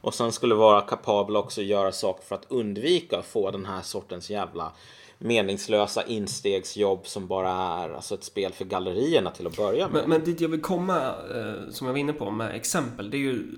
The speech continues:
Speaker 2: utbildning så. Bar-, till exempel
Speaker 1: Ja.
Speaker 2: så här, läsa, skriva, lära sig språket, allting sånt
Speaker 1: Ja.
Speaker 2: där. Alla sorters investeringar i människor kostar resurser. Eh,
Speaker 1: Det måste också finansieras genom transfereringar.
Speaker 2: Ja, det behöver inte vara fel att man gör det.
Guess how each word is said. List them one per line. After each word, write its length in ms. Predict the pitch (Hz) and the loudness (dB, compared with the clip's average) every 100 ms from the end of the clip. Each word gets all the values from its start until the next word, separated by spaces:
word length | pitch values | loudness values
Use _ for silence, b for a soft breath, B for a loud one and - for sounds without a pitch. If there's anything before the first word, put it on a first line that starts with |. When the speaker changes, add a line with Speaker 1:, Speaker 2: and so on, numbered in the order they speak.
| - | -6
Speaker 2:
utbildning 960 | 170 143 139 139 190 131 101 92 76 - | -4 -2 -4 0 2 0 -2 -4 -4 -8
så. 260 | - - - _ | -8 -8 -12 _
Bar-, 540 | - 147 135 110 - - | 0 4 4 2 -4 -4
till 120 | 139 | -2
exempel 240 | 143 - | 0 0
Speaker 1:
Ja. 40 | 104 | 2
Speaker 2:
så 60 | |
här, 60 | 104 | 2
läsa, 420 | 131 135 - 131 | 4 2 2 0
skriva, 560 | - 156 143 135 151 113 | 0 2 2 2 2 2
lära 240 | 117 117 | 2 0
sig 140 | 123 | -2
språket, 640 | - - 170 160 - - - | -2 2 4 4 2 -4 0
allting 460 | 170 175 170 127 120 | 2 2 0 -4 -4
sånt 160 | 127 113 | -2 0
Speaker 1:
Ja. 60 | |
Speaker 2:
där. 160 | 143 104 | 2 2
Alla 380 | - 160 170 165 | 2 2 2 -2
sorters 340 | - 127 120 | -4 -4 -6
investeringar 1000 | - 135 127 123 - 190 185 156 127 117 110 | -4 -2 0 0 0 0 0 0 0 -2 -4
i 180 | 113 113 | -4 -2
människor 500 | 120 120 131 127 98 | -2 -2 -6 -8 -10
kostar 460 | - 120 - 110 107 | -8 -6 -6 -8 -8
resurser. 560 | 123 - - - - - - b b b b | -4 -2 -2 -4 -8 -12 -20 b b b b
Eh, 200 | - 107 113 - - | -8 -6 -6 -8 0
Speaker 1:
Det 100 | 139 | 2
måste 300 | 165 175 165 | 2 2 2
också 260 | 160 - 202 | 2 2 2
finansieras 760 | 175 117 104 104 92 90 87 | 4 4 4 0 2 2 0
genom 200 | 87 80 | -4 -8
transfereringar. 680 | - 82 190 120 - - - | -8 -2 0 0 -2 -10 -8
Speaker 2:
Ja, 60 | - | -2
det 80 | 139 | 2
behöver 200 | 170 220 | 6 6
inte 140 | 127 | 4
vara 120 | 120 | -4
fel 240 | - 120 113 | -4 -4 -4
att 60 | |
man 160 | 110 113 | -4 -2
gör 260 | 175 151 | 2 0
det. 120 | 104 | 0